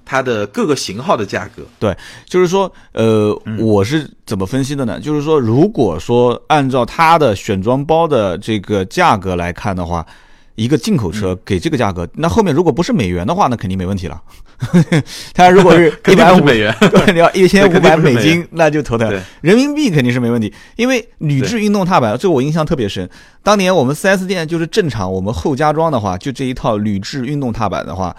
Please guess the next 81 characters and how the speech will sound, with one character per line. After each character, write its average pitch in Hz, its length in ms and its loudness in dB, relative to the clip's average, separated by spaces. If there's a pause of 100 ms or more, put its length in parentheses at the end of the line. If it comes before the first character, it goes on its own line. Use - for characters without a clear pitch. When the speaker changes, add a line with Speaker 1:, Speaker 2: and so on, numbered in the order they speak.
(260)
Speaker 2:
就 110 120 -4
是 101 260 -4
左-， 104 280 -4
左 113 180 0
脚 117 120 -2
的 92 80 -6
休 131 160 -6
息 127 100 -6
板， 82 160 -8
然 90 120 -10
后 98 100 -6
右 117 100 -2
边 110 140 -4
的 107 80 -6
刹 120 120 -6
车 113 140 -6
跟 110 100 -4
油 107 120 -4
门 104 120 -6
踏 107 120 -4
板， 78 160 -8
就 156 120 -6
这 151 140 -6
一 139 80 -4
套 135 280 0
估 104 120 -8
计 107 100 -6
要 101 100 -2
卖 101 100 -4
到 92 80 -6
三 95 160 -8
千， 90 160 -12
Speaker 1:
嗯。 85 60 -18 (440)
Speaker 2:
选 101 200 -6
装 135 140 -2
它 156 120 -2
一 156 60 -4
千 170 180 -2
五 165 80 -4 (100)
嘛。 - 100 -6
Speaker 1:
哦， - 120 -8
是， 101 80 -16
嗯。 92 120 -12 (100)
Speaker 2:
对， 117 240 2
然 113 140 0
后 151 120 2 (240)
D 165 200 -4
型 127 120 -8
运 147 80 -6
动 143 80 -4
方 151 140 -2
向 135 80 0
盘 95 180 -6
三 127 120 -8
千 135 100 -6
块 123 100 -4
钱， 87 160 -10 (360)
其 - 80 -18
实 123 80 -4
真 160 160 -4
的 143 80 -4
不 95 100 -8
贵。 107 180 -6
我 95 140 -4
觉 123 100 -4
得 170 200 0
如 160 120 0
果 165 120 0
按 190 160 0
照 190 100 0
这 220 100 -4
样 220 140 2
来 110 100 0
看， 123 160 -2
Speaker 1:
是。 135 120 -6
Speaker 2:
这 - 20 -10
是 156 80 -6
个 139 80 -6
好 95 160 -6
消 92 160 -6
息， - 180 -14